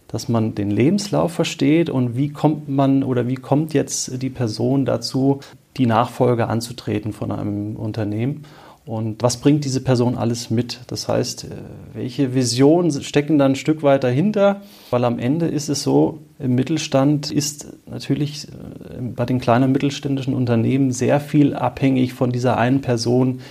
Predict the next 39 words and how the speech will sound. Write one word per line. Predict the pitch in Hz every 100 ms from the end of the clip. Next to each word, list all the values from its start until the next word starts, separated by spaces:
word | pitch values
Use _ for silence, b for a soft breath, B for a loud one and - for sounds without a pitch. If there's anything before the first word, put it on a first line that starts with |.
| B B B _ -
die | 120
die | 117
Firma | 117 127 123 113
leitet. | 104 107 113 113 - -
Ja, | 110
wir | 117
haben | 110
es | 123 -
ja |
nicht | 120 120 127
mit | 123
Konzernstrukturen | - 113 110 110 123 147 - 147 - 135 135
zu | 131 127
tun, | 123 - 139 143 147 147 B
wo, | 117 120 117 - - -
ja, | 113 110
viele | - 139 127
Schultern, | 123 135 143 147 139 135 127 -
ähm, | 120 120 120 -
alles | 120 120 120 -
abdecken, | 135 - 151 156 139
sondern | 123 123 120
es | 110 -
geht | 123 139 -
oft, | - 143 - - - - - - _
dass | - 120 -
der | 113
Unternehmenserfolg | 113 117 117 143 143 123 135 135
ist | 131 -
oft | 131 -
abhängig | - - 120 - 123 123 117
von | - 120
der | 110 101
einen | 107 120 120
Person. | 117 107 110 120
Und | 117 117 B B B B -
deswegen | 110 123 131
möchten | 131 131 139
wir | 127 127